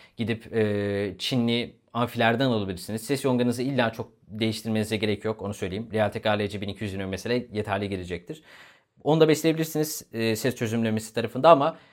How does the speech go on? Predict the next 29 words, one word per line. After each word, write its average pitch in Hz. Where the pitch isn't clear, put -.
şöyle 160
üç 180
yüz 170
liralık, 156
dört 165
yüz 151
liralık 156
amfiler 147
var 101
mesela. 87
Çinli. 117
Ama 220
işe 226
yarıyorlar 220
valla. 82
Yani 143
onlardan 185
te-, 147
temin 175
edip 160
bu 190
kulaklığı 156
yine 160
o 147
şekilde 135
kullanabilirsiniz. 147
Ama 226
şart -
değil. 98